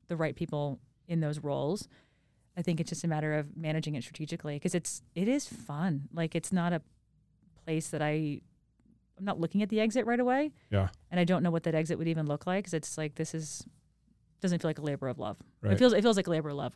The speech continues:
Speaker 1: not a,
Speaker 2: Yep.
Speaker 1: not, not work.
Speaker 2: Mm-hmm. How many people are in the company?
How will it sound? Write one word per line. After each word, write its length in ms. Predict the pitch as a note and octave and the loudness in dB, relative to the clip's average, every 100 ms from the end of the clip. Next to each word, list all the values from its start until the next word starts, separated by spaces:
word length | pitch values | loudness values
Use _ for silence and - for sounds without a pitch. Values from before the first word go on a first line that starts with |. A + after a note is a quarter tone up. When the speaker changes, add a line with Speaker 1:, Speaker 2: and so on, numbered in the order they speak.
| C#3 | -4
Speaker 1:
not 160 | D3+ C#3+ | -2 -2
a, 140 | B2+ - - - | -4 -8 -16 -4
Speaker 2:
Yep. 160 | G2+ - - - _ | -4 -4 -12 -20 _
Speaker 1:
not, 140 | E3+ - | -8 -4
not 160 | D#3 - | -4 -4
work. 260 | B2+ - - - | -8 -10 -20 -4
Speaker 2:
Mm-hmm. 320 | A2+ G2 F#2+ F#2 - _ - - - | 0 2 2 -2 -8 _ -14 -14 2
How 120 | C3+ | 8
many 180 | D#3 D3 | 10 10
people 580 | - B2+ A#2+ A2+ G2+ F2 - - _ - | 10 8 8 8 6 2 -8 -20 _ 4
are 140 | A2+ | 6
in 100 | G#2+ | 6
the 60 | G#2+ | 6
company? 420 | A2 G2 F#2+ | 4 4 2